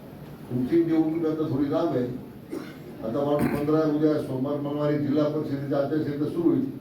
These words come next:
हे संपलं का आम्हाला ते पाठीमागे लागणार आहे. त्यामुळे ही निवडणुकीमुळे आता मला वाटतं जानेवारी उजेडेपर्यंत, महापालिकेचा इलेक्शन होईपर्यंत काय तर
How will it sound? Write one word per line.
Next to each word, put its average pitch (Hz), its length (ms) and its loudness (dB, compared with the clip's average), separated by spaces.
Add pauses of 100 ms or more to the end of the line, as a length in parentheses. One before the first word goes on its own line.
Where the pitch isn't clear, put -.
(420)
हे 151 100 0
संपलं 151 300 0
का 156 80 2
आम्हाला 156 280 2
ते 170 120 6
पाठीमागे 147 360 4
लागणार 139 240 4
आहे. 117 180 2 (1700)
त्यामुळे 135 240 2
ही 139 100 2
निवडणुकीमुळे 170 640 4
आता 170 180 2
मला 170 140 4
वाटतं 170 320 2 (1700)
जानेवारी 175 440 4
उजेडेपर्यंत, 170 600 2
महापालिकेचा 165 760 4
इलेक्शन 165 480 2
होईपर्यंत 160 480 2
काय 160 100 0
तर 160 240 0